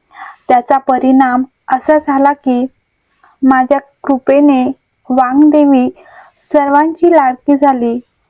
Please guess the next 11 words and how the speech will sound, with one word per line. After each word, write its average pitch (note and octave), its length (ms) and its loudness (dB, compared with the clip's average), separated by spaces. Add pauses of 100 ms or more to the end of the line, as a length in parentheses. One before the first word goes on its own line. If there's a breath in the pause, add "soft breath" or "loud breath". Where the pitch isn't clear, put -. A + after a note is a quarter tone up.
(180)
ती C#4 100 2
भगवान B3+ 540 -2
विष्णूंना C4 600 0
प्रिय B3+ 480 0 (120)
झाली. A#3 360 -2 (500 soft breath)
माझ्या C4+ 320 0
प्रभावामुळे D#4 920 2 (380)
भगवान C4+ 500 0
केशवाच्या C4+ 800 -2 (300)
मनात B3+ 520 0 (140)
वांगदेवीबद्दल C#4 1080 2